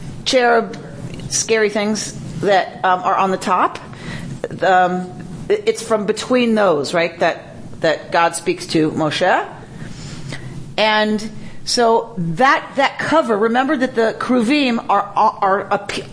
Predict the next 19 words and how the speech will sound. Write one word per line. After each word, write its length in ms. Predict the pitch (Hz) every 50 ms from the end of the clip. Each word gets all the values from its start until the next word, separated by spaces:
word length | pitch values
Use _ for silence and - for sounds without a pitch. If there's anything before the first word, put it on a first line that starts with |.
| -
are 280 | - 202 226 220 - - -
a 240 | 220 - - -
piece 560 | - - 370 359 262 208 214 - - - - - - -
with 500 | - 202 220 262 285 262 233 226 - - - - - - -
the 100 | 160 208
cover, 520 | - - - 247 247 208 165 - - - - - - - - - - - - - - - - -
right? 240 | 175 185 220 247 -
They're, 260 | 226 214 208 - - -
they're 160 | 233 269 262
carved 720 | 247 - - 262 254 247 240 220 208 202 190 190 - - - - - - - - - - -
in 100 | - 214
a 60 | 208 202
way 160 | 208 214 208
that 100 | 196 -
they 120 | 226 220
kinda 280 | 220 - - 214 202 202
come 220 | - - 226 202 196 -
out 280 | 185 190 202 208 202
of 360 | 190 180 170 170 175 165 -